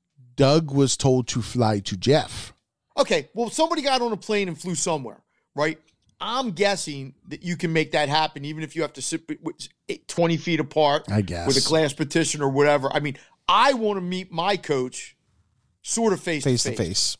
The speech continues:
Speaker 2: That's just me. Um, but I agree with you. In it, it's, it's gotta be an offensive guy.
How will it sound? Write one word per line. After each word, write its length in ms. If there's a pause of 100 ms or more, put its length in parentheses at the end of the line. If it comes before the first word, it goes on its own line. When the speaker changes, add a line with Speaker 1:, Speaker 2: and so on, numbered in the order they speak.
(680)
Speaker 2:
That's 280
just 180
me. 380 (480)
Um, 320
but 100
I 140
agree 300
with 180
you. 440 (560)
In 140
it, 160
it's, 160 (100)
it's 200
gotta 400
be 160
an 80
offensive 520
guy. 340